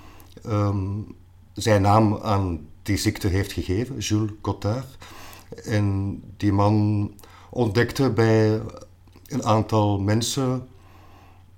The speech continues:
dat ze in de waan leefden, leefden dat ze dood zijn. Dus die mensen denken effectief dat ze dood zijn met alle consequenties van dien. Zij besluiten om niet meer te eten.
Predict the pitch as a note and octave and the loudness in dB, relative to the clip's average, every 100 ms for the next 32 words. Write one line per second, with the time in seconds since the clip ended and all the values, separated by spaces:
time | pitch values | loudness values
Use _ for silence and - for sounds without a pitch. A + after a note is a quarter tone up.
0 | - - - A#2+ B2 A#2+ C3+ C3 B2 - | -20 -20 -14 2 2 2 -2 -2 -4 -8
1 | - - - - - - A#2+ A#2 G#2 G#2+ | -18 -20 -20 -20 -10 0 2 4 8 8
2 | G#2+ A2+ A#2 A2 A2 A#2 G#2+ C3+ C3+ C3 | 8 6 0 2 4 4 0 -4 -4 -6
3 | - - - - G2 G2 G2 G2+ B2 C3 | -12 -20 -20 -10 -2 0 0 0 -2 -2
4 | - G2+ - A2 A2 - - G2 B2+ C3 | -4 -6 -4 -4 -4 -6 -10 2 2 2
5 | - F#2+ F#2 F#2 - - - - - - | 0 -2 -4 -6 -16 -20 -20 -20 -20 -6
6 | G#2+ A#2+ G#2 G2+ A#2+ A2 G#2+ A2 A2 - | -2 2 0 2 2 2 0 -4 -4 0
7 | A2 G#2 - G2+ G#2 G#2+ - A#2 A2 A2+ | 0 0 -2 -2 0 0 0 -2 0 0
8 | A2 A2+ A2 G#2+ A2 G2+ - - F#2+ F#2 | 0 -2 -2 -2 -2 -2 -4 -4 -2 0
9 | B2+ C#3 - - - - - - - - | -2 -4 -12 -18 -20 -20 -20 -16 -10 0
10 | G#2 G2+ G2 G2 F#2+ - - - - - | 2 2 2 0 -2 -6 -18 -20 -20 -20
11 | - - G#2+ - G#2+ A2 G#2+ G2+ A2+ A#2 | -16 -6 -4 2 2 4 2 2 2 0
12 | G#2+ - - A2 F#2+ A#2+ B2+ | 0 -2 -2 -2 -2 -4 -8